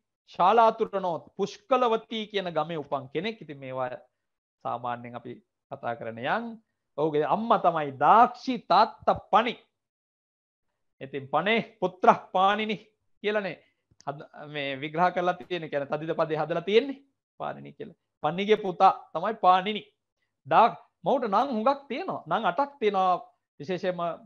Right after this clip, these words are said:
පතංජල මහා භාෂ්‍යාදී පොත්වල සඳහන් වන නම්, අ,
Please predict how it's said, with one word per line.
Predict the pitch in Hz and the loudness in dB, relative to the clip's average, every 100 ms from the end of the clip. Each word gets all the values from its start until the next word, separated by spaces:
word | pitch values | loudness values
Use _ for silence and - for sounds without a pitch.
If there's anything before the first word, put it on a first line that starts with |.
| - _ | -20 _
පතංජල | 151 156 165 170 | -6 -6 -6 -6
මහා | 160 165 165 | -2 0 0
භාෂ්‍යාදී | 160 160 - 165 151 147 | 0 -2 -2 -4 -4 -6
පොත්වල | 139 139 185 285 381 | -8 -6 -6 -6 -8
සඳහන් | - 147 151 139 | -12 -8 -8 -8
වන | 135 135 | -12 -10
නම්, | 135 175 - _ _ _ _ _ _ _ | -10 -10 -14 _ _ _ _ _ _ _
අ, | - | -6